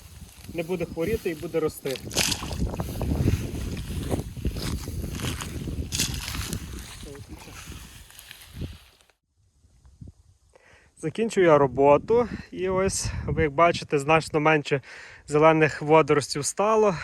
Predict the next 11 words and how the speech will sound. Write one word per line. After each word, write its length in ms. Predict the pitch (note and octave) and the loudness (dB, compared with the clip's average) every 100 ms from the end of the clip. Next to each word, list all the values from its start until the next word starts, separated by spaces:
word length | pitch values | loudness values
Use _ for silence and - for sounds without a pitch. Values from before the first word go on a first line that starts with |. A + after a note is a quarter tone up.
| - | -4
але 200 | D#3 D#3+ | 2 4
я 100 | D#3+ | 4
думаю, 460 | D3 G3 F#3+ E3+ D#3 | 4 2 4 4 2
що, 420 | - - D3+ C#3+ - - - - - | 0 2 4 2 -4 -14 -16 -20 -4
напевно, 380 | D#3 F#3 F#3 F#3 | 0 4 4 4
що 160 | - | 0
ці 340 | D3+ - E3+ E3+ | -4 0 2 4
загинуть. 640 | D3+ D3 D3+ B2+ A#2+ - - - - - | 4 6 6 4 0 -4 -6 -8 -10 -2
Ну, 280 | F3 E3+ - - | 4 4 4 0
принаймні 380 | D#3 F3+ F3+ | 4 6 4
так 380 | E3 E3+ D#3+ - | 4 4 4 0